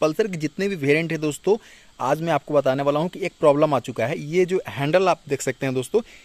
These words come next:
ये इस तरीके से लूज हो गया, ठीक है, ये बिल्कुल आपको शायद दिख रहा होगा, ये इस तरीके से लूज हो गया है। दाहिने साइड वाला अगर देखेंगे तो ये बिल्कुल अपने जगह पर टिका हुआ है और ये दोस्तों लूज हो गया है। तो इस हैंडल को दोस्तों किस तरीके से फिक्स करते हैं, चलिए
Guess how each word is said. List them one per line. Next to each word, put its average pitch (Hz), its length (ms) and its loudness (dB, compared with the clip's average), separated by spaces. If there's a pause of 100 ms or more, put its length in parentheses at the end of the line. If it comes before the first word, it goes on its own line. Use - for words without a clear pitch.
(120)
ये 185 140 2
इस 190 140 -2
तरीके 190 260 2
से 226 140 -2
लूज 143 420 -2
हो 107 80 -2
गया, 101 160 -6
ठीक 202 180 -2
है, 165 80 6
ये 151 120 0
बिल्कुल 143 400 -4 (600)
आपको 135 240 -2
शायद 156 240 2
दिख 170 180 -2
रहा 180 100 6
होगा, 175 220 4 (600)
ये 160 160 0
इस 165 120 -2
तरीके 165 220 -2
से 156 120 -6
लूज 127 240 -4
हो 104 100 -4
गया 95 160 -6
है। - 80 -14 (460)
दाहिने 143 260 2
साइड 190 180 4
वाला 185 140 2
अगर 180 160 2
देखेंगे 190 380 0
तो - 340 -12
ये 151 80 -2
बिल्कुल 151 320 -2
अपने 165 240 -4
जगह 151 200 4
पर 156 120 -6
टिका 147 200 2
हुआ 190 220 6
है 185 120 -4 (360)
और 143 60 0
ये 160 140 0
दोस्तों 170 400 -2 (240)
लूज 139 340 -2
हो 127 100 0
गया 107 180 -2
है। 107 140 -10 (380)
तो - 80 -16
इस 196 180 -6
हैंडल 165 380 2
को 208 100 0
दोस्तों 208 280 -4
किस - 220 -8
तरीके 196 300 2
से 196 140 -4
फिक्स - 440 -4
करते 143 300 2
हैं, 175 180 0 (380)
चलिए 175 340 2